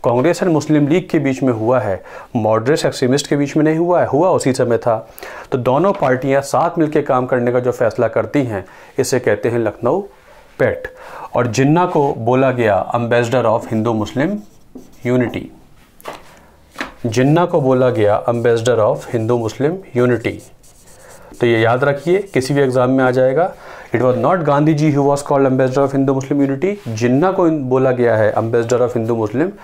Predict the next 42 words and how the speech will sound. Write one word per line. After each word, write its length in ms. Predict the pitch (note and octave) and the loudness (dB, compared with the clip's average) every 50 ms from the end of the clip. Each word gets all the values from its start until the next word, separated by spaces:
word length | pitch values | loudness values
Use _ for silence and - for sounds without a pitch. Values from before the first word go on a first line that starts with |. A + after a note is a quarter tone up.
| - - - - - - - - | -20 -20 -20 -20 -20 -6 -2 0
Unity। 240 | C3 C3 B2 G#2 A2+ | 2 2 2 0 -2
एक 260 | G#2+ - C3 C#3+ C#3+ | -2 0 0 0 0
अच्छा 240 | D3 C#3+ - - F3 | 0 -2 0 -2 0
सा 160 | E3+ - F3 | 0 0 -2
pact 440 | - - - - D#3 E3 - - - | -2 -2 -2 -2 -2 -2 -2 -6 -4
किया 240 | - C#3+ C3+ C3 A#2+ | 0 2 2 2 4
है 180 | A#2+ A2 G#2 | 2 2 2
स-, 140 | G2+ - - - B2+ - A#2+ A#2+ A2+ - - - | 0 -2 -4 -6 -6 -6 -6 -10 -10 -12 -8 -2
दोनों 240 | - B2+ B2+ C3+ C3 | -2 0 2 0 0
पार्टियों 400 | B2+ B2 A2+ A2 G#2+ A#2+ B2+ B2+ | 0 0 0 0 0 0 0 0
ने 180 | B2 G#2 F#2 F#2 - - - - - - - - - - | 0 -2 -4 -8 -12 -18 -20 -20 -20 -20 -20 -12 -6 -2
और 300 | B2 C3 B2+ - - - - | -2 -2 -2 -4 -6 -4 -2
आने 220 | A2+ C3 D#3+ F3 | 0 2 2 2
वाले 220 | E3+ D#3 D3 D#3 D3+ | 2 2 2 2 0
छः 220 | D3+ - D3 C3 | 0 0 -2 0
साल 220 | B2+ - C3 C3 B2+ | 0 0 0 0 0
कुछ 340 | C3 C#3 C3+ - C#3 - | 0 -2 -2 -4 -4 -2
यूनिटी 320 | B2+ B2 A#2 A2+ A2+ B2 B2 | -2 0 0 0 0 0 0
के 100 | B2+ B2+ | 0 0
लिए 120 | C#3+ D#3 | 0 0
अच्छे 280 | C#3 - - - - B2+ | 0 -2 -4 -2 -2 0
भी 120 | C#3 D3 | 0 2
माने 280 | C3 A#2 G#2 G#2 G#2+ G2+ | 0 0 0 0 -2 -2
जाएंगे 400 | G2+ G2 F#2+ F#2 E2+ E2 F2 F2+ - - - _ - | -2 -4 -4 -6 -8 -10 -12 -14 -16 -20 -20 _ -4
कांग्रेस 360 | A#2+ A2 A2 A2+ A#2 A2+ - | -2 0 0 0 -2 0 0
और 60 | D#3 | 0
लीग 220 | D3 B2 A2+ G#2+ G#2 - - | 0 0 -2 -4 -6 -8 -12
के। 140 | - F#2+ - - - - - - - - - | -12 -12 -12 -14 -18 -18 -16 -16 -16 -6 -4
तो 80 | - B2+ | -2 -2
not 240 | A2+ A#2 C3 E3+ F#3 - - - - - - - - C3+ | 0 2 2 0 0 -2 -6 -14 -20 -20 -20 -4 -2 0
this, 220 | D3+ D3+ - C4 - | 0 0 -2 -2 -2
it 60 | B2 | -2
was 180 | A#2+ A#2+ B2+ A#2+ A2+ | 0 2 0 0 0
Jinnah 520 | A2 G#2+ A#2+ C3+ D#3+ E3 E3+ F3 D#3 D3+ | 0 0 2 2 2 2 2 0 2 2
who 100 | D3 C#3 | 2 2
has 100 | C3 B2 | 2 2
been 240 | A#2 A#2 A#2+ A2 G#2+ - A2+ | 0 0 -2 -2 0 0 0
called 260 | G2+ F#2+ F#2+ F#2+ F#2+ G#2 - - - - - - - - - - - - - - - - - - - - - - - - - - - - - - | 0 0 0 -2 -6 -10 -14 -20 -20 -20 -20 -18 -16 -16 -16 -18 -20 -20 -20 -20 -20 -18 -18 -18 -16 -18 -18 -18 -18 -20 -20 -20 -20 -20 -6 -2
ambassador 560 | B2 A#2+ A#2 A#2+ A#2+ A#2 A2 B2 A2+ A2 A2 G#2+ | -2 0 2 2 0 2 2 0 2 2 0 0
of 120 | - A#2 | -2 -4
Hindu 240 | G#2 G#2 A#2 A2 G#2+ | -4 -2 -2 -2 -2
Muslim 300 | G2 - - B2+ E3 | -4 -4 -4 -4 -4